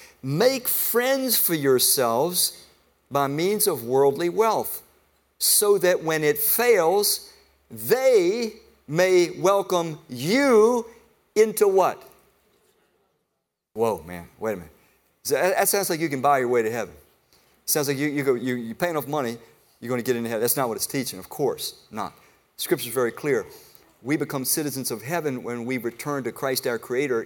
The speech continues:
in faith and trust and become His followers. Then we're forgiven all our sins. We're given everlasting life. We become children of the King and enter into His kingdom. But what is Jesus saying? What is He saying?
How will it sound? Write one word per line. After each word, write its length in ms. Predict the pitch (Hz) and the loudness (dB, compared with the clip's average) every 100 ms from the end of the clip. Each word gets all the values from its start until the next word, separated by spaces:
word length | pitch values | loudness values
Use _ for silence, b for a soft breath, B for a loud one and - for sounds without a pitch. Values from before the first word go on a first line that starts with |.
| - | -6
in 160 | 113 | -8
faith 400 | 110 - 131 117 | -4 -2 -2 -4
and 100 | 107 | -10
trust 320 | - 147 - 120 | -6 -6 -4 -8
and 80 | |
become 240 | 107 - 110 | -10 -10 -10
His 160 | 104 | -8
followers. 580 | - 151 147 110 82 - b b b b b _ | -6 -4 -2 -2 -6 -12 b b b b b _
Then 180 | 135 151 | -2 0
we're 120 | 127 | -2
forgiven 560 | 113 131 113 156 156 120 | -4 -6 -2 0 0 -2
all 160 | 104 110 | -4 -6
our 100 | 101 | -6
sins. 320 | - 110 104 | -8 -8 -10
We're 100 | 113 | -8
given 300 | 143 151 135 | -6 -4 -4
everlasting 540 | 117 113 110 101 101 | -4 -2 -2 -6 -8
life. 180 | 104 98 | -8 -6
We 100 | 131 | -8
become 280 | 120 127 117 | -8 -8 -8
children 440 | - 165 143 123 | -6 -4 -2 -2
of 140 | 113 104 | -6 -8
the 80 | |
King 380 | 104 - 160 117 | -10 -6 -4 -4
and 140 | 101 95 b 135 | -10 -16 b -8
enter 160 | 135 | -6
into 160 | 120 113 | -6 -6
His 120 | 110 | -8
kingdom. 280 | 175 151 113 B B | -6 -6 -8 B B
But 140 | 147 156 | -16 -10
what 100 | 220 | -4
is 180 | 190 170 | -4 -4
Jesus 320 | 180 165 160 | -4 -4 -2
saying? 400 | - 233 226 139 | -2 -4 -6 -6
What 80 | 214 | -6
is 80 | 226 | -6
He 80 | 196 | -4
saying? 380 | - 226 220 | -4 -6 -8